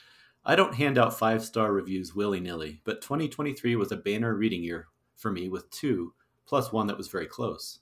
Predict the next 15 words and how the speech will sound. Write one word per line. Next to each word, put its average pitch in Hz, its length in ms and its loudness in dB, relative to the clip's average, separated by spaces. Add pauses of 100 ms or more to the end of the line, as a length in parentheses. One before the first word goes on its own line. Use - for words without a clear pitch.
(600)
Rattlebone 98 640 2
by 85 140 -6
Maxine 98 520 -4
Clare 87 560 -4
reminded 110 400 0
me 110 140 0
of 92 140 -6
Midnight 113 400 0
in 104 80 -6
the 87 80 -8
Garden 95 280 -4
of 82 120 -14
Good 101 160 -4
and 85 80 -6
Evil, 87 400 -10